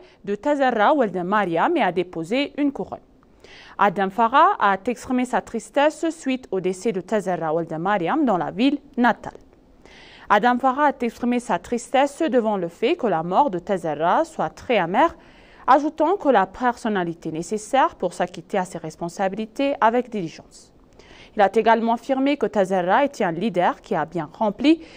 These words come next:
ses responsabilités dans la lutte pour assurer la prospérité universelle en tant que pays. L'ensemble de la direction et de ses membres du parti ont insisté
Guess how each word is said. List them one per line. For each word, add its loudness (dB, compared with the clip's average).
ses -2
responsabilités 2
dans 0
la 0
lutte -4
pour -8
assurer 0
la -2
prospérité -4
universelle 0
en 4
tant 4
que -2
pays. -2
L'ensemble 4
de 0
la 6
direction 2
et 0
de -4
ses -6
membres 2
du -4
parti -2
ont 0
insisté 0